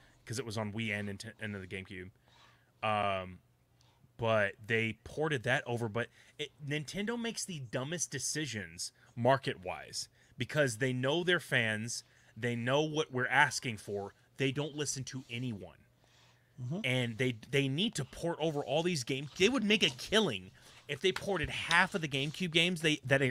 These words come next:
Speaker 1: are in existence over to the Switch. They'd make a
Speaker 2: Well,
Speaker 1: killing. Or,
Speaker 2: you
Speaker 1: or
Speaker 2: know,
Speaker 1: make portable GameCubes.
Speaker 2: you know they just did that. You know they just did that right now where now you can play tons of, uh, al-, almost,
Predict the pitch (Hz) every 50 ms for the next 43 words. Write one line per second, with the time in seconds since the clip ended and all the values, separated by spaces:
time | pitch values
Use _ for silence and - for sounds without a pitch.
0 | - - 131 139 131 120 107 101 104 131 143 - - 196 208 220 - - - -
1 | - - - _ - - 139 156 170 190 170 147 139 131 - - 370 359 - -
2 | - - - - - _ _ _ _ _ _ _ _ _ _ _ _ _ _ _
3 | _ _ - 185 196 190 285 285 - 220 170 196 208 302 349 381 285 185 - -
4 | - 208 254 - - 165 196 220 254 254 240 - - - 294 381 392 359 339 277
5 | 196 - 254 311 320 262 - - 135 101 87 - - - _ _ - 175 196 226
6 | 240 277 277 262 247 226 185 220 185 143 135 180 196 196 202 156 139 - _ _
7 | - - 143 160 185 220 240 220 202 175 160 143 170 170 139 - 165 175 156 151
8 | 143 135 139 135 135 139 147 160 160 143 135 131 127 127 120 117 110 - - -
9 | - - - - - 117 143 147 151 156 156 160 160 139 147 135 117 120 139 143
10 | 143 139 139 139 - _ _ _ _ _ _ _ _ _ _ - 131 135 139 139
11 | 135 - - 165 165 175 165 160 165 147 131 131 135 131 127 120 117 110 - -
12 | - - - - 143 160 - - - - - - 185 170 165 165 156 139 - -
13 | -